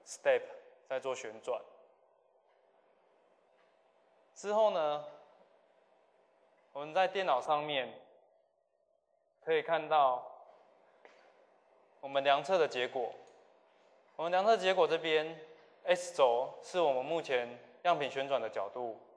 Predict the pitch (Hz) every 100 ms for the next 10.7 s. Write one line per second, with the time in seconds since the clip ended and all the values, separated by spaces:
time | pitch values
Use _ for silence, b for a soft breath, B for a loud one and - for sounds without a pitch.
0 | _ _ _ _ - 151 160 143 113 123
1 | - - - 147 143 135 139 143 - -
2 | - 123 120 131 - - 165 175 165 170
3 | 156 143 123 - 110 117 135 113 - -
4 | _ _ _ _ _ _ _ _ _ _
5 | _ _ _ _ _ _ _ _ _ _
6 | _ _ _ _ _ _ _ _ _ -
7 | _ - 185 170 151 139 208 202 156 143
8 | 147 143 - - 170 165 170 170 165 -
9 | - - _ _ 156 139 135 208 190 175
10 | 202 160 131 127 127 131 120